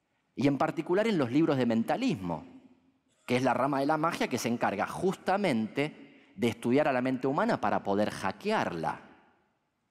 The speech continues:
y engañarla. Porque la magia es eso, es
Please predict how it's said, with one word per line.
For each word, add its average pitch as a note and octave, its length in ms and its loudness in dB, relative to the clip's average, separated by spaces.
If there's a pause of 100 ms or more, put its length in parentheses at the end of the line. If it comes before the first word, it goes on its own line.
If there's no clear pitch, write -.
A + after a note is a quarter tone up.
(880)
y E3+ 80 0
engañarla. F#3+ 760 -2 (960)
Porque D3+ 640 -4
la - 140 0
magia D4 400 0
es C#3+ 320 0
eso, D2+ 460 -6 (680)
es - 340 -2